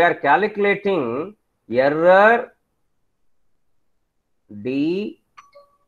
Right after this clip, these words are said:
learning algorithm one minus error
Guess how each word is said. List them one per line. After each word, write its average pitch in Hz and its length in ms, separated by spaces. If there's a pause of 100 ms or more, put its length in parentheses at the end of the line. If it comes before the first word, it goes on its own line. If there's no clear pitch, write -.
learning 170 540
algorithm 156 680 (120)
one 107 540 (800)
minus 107 840 (480)
error 147 800